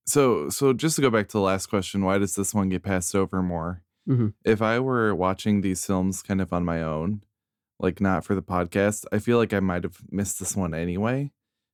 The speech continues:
Speaker 1: because it doesn't have the word Godzilla in the title. So, um, and when I heard it was Frankenstein, I was really confused because I was like, "Well, wait, that seems like straight,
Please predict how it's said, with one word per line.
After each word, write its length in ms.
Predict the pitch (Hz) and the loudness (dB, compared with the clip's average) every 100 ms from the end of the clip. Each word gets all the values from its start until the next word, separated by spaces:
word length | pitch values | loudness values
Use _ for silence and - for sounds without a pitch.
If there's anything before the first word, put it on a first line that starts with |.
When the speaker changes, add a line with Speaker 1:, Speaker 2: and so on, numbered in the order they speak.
| - | -2
Speaker 1:
because 720 | 110 104 98 87 82 76 - - | 0 2 2 2 0 -2 -6 -2
it 160 | 104 | 0
doesn't 260 | 107 90 82 | 0 -2 -2
have 140 | 104 | -2
the 100 | 104 | -2
word 240 | 90 85 - | -2 -4 -4
Godzilla 520 | 92 80 90 87 60 | -4 -2 0 0 -2
in 120 | 80 | -6
the 80 | - | -8
title. 560 | - 80 87 120 151 _ _ _ _ _ _ _ _ | -6 -4 0 -2 -4 _ _ _ _ _ _ _ _
So, 640 | - 110 98 90 87 85 - | -4 2 4 4 0 -2 -6
um, 380 | - - - - _ _ _ _ _ _ _ | -10 -10 -12 -20 _ _ _ _ _ _ _
and 140 | - 135 | 2 4
when 120 | 127 | 4
I 60 | 117 | 4
heard 180 | 127 | 2
it 40 | 139 | 2
was 120 | 98 | 2
Frankenstein, 800 | - 110 110 101 - 101 90 82 - | 0 0 0 -2 0 0 0 -2 -2
I 100 | 98 | 0
was 380 | 95 104 98 | 2 2 2
really 200 | 90 90 | 0 -2
confused 760 | 87 76 78 87 82 82 - - _ - _ _ - | -2 -8 -8 -6 -4 -6 -12 -14 _ -20 _ _ -4
because 300 | 104 104 - | 0 0 -2
I 60 | 92 | -4
was 140 | - | -2
like, 160 | 78 - | -6 -6
"Well, 320 | 69 98 85 - | -4 -2 -4 -2
wait, 240 | 95 90 | -2 0
that 200 | 95 95 | 0 -2
seems 280 | - 104 90 | -2 -4 -2
like 180 | 92 82 | -4 -6
straight, 640 | - - 101 92 92 76 | -12 -4 -2 0 0 -4